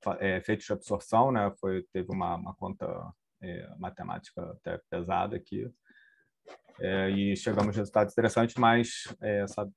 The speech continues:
análise de dados depen-, é, não, não tem andamento.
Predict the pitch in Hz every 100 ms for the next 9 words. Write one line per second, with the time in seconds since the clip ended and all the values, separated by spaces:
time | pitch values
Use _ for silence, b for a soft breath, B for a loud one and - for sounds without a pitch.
0 | - 92 95 92 - 98 92 95 - -
1 | - 98 95 92 - 90 90 92 95 92
2 | 92 90 92 95 95 95 101 101 82 -